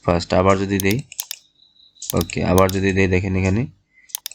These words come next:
অটোমেটিক কিন্তু চেঞ্জ হয়েছে, দেখেন অটোমেটিক কিন্তু কী হয়েছে, এটা কিন্তু চেঞ্জ হয়েছে,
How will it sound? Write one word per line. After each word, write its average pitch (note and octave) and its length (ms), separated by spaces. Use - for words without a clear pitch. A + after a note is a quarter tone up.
অটোমেটিক G#2+ 400
কিন্তু G#2+ 220
চেঞ্জ F2 140
হয়েছে, E2 220
দেখেন E2 180
অটোমেটিক F#2+ 400
কিন্তু G2 220
কী - 120
হয়েছে, F#2+ 200
এটা F2+ 200
কিন্তু G2 160
চেঞ্জ E2+ 260
হয়েছে, - 200